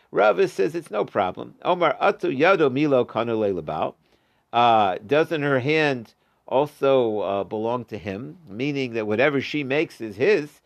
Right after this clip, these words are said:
and yet he's allowed to give the divorce in her hand. So why is that good? Ela gita v'yada boim ka'echad. It, it, basically, when he's trying to sever the relationship,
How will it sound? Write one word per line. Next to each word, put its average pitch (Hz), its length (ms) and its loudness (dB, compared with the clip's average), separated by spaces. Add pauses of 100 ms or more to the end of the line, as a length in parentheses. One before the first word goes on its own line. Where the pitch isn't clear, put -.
(220)
and 127 180 -6
yet 131 240 2
he's 151 240 -2
allowed 151 400 2
to 131 80 -2
give 131 220 -2
the 139 100 2
divorce 147 420 0
in 135 120 -4
her 120 140 0
hand. 190 500 0 (420)
So 151 220 2
why 160 360 4
is 233 240 -2
that 165 280 2
good? 120 260 2
Ela 196 280 2
gita 214 360 -4
v'yada 196 440 2
boim 180 320 0
ka'echad. 131 460 -2 (420)
It, - 260 -10
it, 165 220 -6
basically, 170 680 0 (160)
when 175 320 0
he's 233 360 -2
trying 233 400 -2
to 170 160 -4
sever 208 600 2
the 160 140 2
relationship, 156 960 0